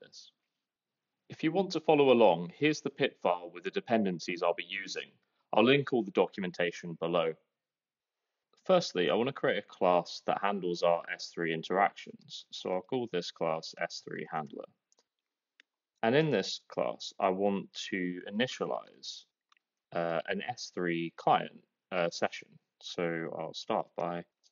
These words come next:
I'll start by importing bot oh three first. I'll call this my S three session. And I'll use bot oh three to create my session.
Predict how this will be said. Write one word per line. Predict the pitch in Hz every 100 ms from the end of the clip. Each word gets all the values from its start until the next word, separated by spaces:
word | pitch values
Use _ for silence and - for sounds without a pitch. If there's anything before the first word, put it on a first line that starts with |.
| _ _ _ _ -
I'll | -
start | - - -
by | - 82
importing | 87 85 - 82 - 82 82 90
bot | - 87 -
oh | 87 -
three | - -
first. | - 139 143 - - _ _ _ _ _ _ _ _ _ _ _ _ _ _ _ _ _ _ _ _ _ _ _ _ _ _ _ _ _ _ _ _ _ _ _ _ _ - _ _
I'll | -
call | - -
this | - -
my | 80 -
S | 90 - -
three | 82 78
session. | - 90 - 147 - _ _ _ _ _ _ _ _ _ _ _ _ _ _ _ _ _ _ _ _ _ _ _ _ _ _ _ _ _ -
And | - - - -
I'll | - - -
use | - -
bot | - 85 -
oh | 82 -
three | 101 107 107 -
to | 90 87 87
create | - 90 87 80
my | 90 87 87
session. | - 117 - 123 123